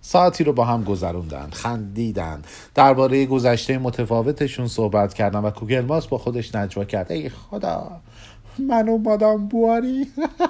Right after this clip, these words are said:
<laughs> من که از امتحان انگلیسی سال اول رد شدم."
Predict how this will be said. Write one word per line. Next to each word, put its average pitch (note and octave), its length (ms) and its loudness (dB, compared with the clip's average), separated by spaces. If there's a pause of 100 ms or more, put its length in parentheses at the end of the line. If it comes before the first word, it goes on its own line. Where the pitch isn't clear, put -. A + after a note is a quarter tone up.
(380)
<laughs> - 1080 -18
من G3+ 220 0
که G#3+ 120 4
از G#3 180 6
امتحان E3+ 400 6
انگلیسی E3 600 0
سال D#3+ 220 6
اول D#3+ 440 8
رد D#3+ 280 4
شدم." G3 760 -2